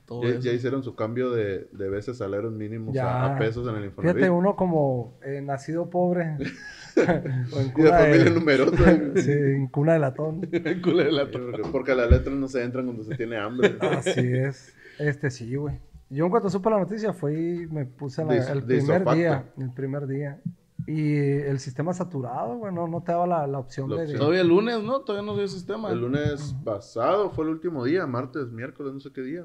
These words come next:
Speaker 2: Ya cerraron, ¿no? Creo, ¿o no?
Speaker 1: No
Speaker 2: No
Speaker 1: sé.
Speaker 3: Habían
Speaker 2: cerraron.
Speaker 3: dado hasta el treinta y uno de enero.
Speaker 2: Dieron,
Speaker 3: Ujú.
Speaker 2: era hasta el treinta y uno, pero dieron una, una prórroga,
Speaker 3: O-,
Speaker 2: güey.
Speaker 3: otra
Speaker 2: Todavía creo que
Speaker 3: prórroga.
Speaker 2: quince días más o algo
Speaker 3: Ok.
Speaker 2: así, no sé cómo estaba el rollo.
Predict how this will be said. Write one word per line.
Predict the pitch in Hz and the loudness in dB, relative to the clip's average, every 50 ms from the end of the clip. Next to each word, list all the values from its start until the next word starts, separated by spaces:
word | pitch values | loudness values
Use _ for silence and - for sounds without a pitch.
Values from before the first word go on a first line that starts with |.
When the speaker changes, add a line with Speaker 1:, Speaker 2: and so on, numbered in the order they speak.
| - - | -8 -2
Speaker 2:
Ya | 131 147 | -2 -2
cerraron, | - - 190 147 139 143 180 202 175 160 | 2 2 2 4 6 6 6 6 4 0
¿no? | 170 196 202 | -2 -4 -6
Creo, | - 170 143 120 101 - - - | -6 -6 -6 -6 -8 -10 -16 -14
¿o | - 104 | -12 -10
no? | 104 101 | -8 -6
Speaker 1:
No | 107 | -4
Speaker 2:
No | 117 120 | -2 0
Speaker 1:
sé. | - 165 170 | 2 4 6
Speaker 3:
Habían | 185 208 220 | 8 8 8
Speaker 2:
cerraron. | 214 208 | 8 8
Speaker 3:
dado | 208 208 220 220 220 220 208 196 180 165 | 8 8 8 8 6 4 4 2 2 0
hasta | 156 - - 165 | -2 -2 -4 -6
el | 147 | -4
treinta | 156 151 143 139 139 | -4 -4 -2 -2 -2
y | 151 | -2
uno | 160 165 | -2 -4
de | 156 147 | -4 -4
enero. | 135 135 131 131 123 | -4 -6 -6 -8 -10
Speaker 2:
Dieron, | 113 113 117 131 139 139 - _ | -6 -6 -4 -4 -6 -8 -12 _
Speaker 3:
Ujú. | 143 131 123 127 - | -12 -12 -12 -4 0
Speaker 2:
era | 123 151 185 | 2 2 2
hasta | 196 196 202 | 2 6 4
el | 185 | 4
treinta | 175 165 147 139 | 4 4 -2 -2
y | 139 147 | -2 -2
uno, | 175 190 185 | -2 -2 -2
pero | 175 135 120 | 0 0 2
dieron | 123 127 139 147 | 2 2 0 0
una, | 143 147 151 | 0 -4 -4
una | 135 131 135 143 139 | -4 -4 -4 -4 -4
prórroga, | - 117 123 135 139 147 139 127 | -2 -2 -2 -2 -2 -2 -2 -2
Speaker 3:
O-, | 123 117 110 | 0 -2 -2
Speaker 2:
güey. | 104 101 - | -4 -6 -4
Speaker 3:
otra | 143 156 120 120 | -2 0 2 2
Speaker 2:
Todavía | 123 131 135 135 | 4 2 2 2
creo | 147 143 | 2 0
que | 143 | 2
Speaker 3:
prórroga. | 147 139 143 | 0 0 -2
Speaker 2:
quince | 143 123 120 123 131 127 | -4 -6 -8 -6 -4 0
días | 127 127 127 127 | 0 0 0 -2
más | 123 107 87 80 107 - | -4 -8 -10 -10 -10 -10
o | 117 113 | -8 -8
algo | 110 110 110 | -6 -6 -6
Speaker 3:
Ok. | 107 | -8
Speaker 2:
así, | - 113 | -8 -10
no | 110 110 | -12 -14
sé | 110 110 | -16 -16
cómo | 104 107 104 | -18 -20 -20
estaba | 104 _ - 104 104 | -18 _ -12 -12 -12
el | 98 | -12
rollo. | 98 98 104 107 | -12 -12 -14 -14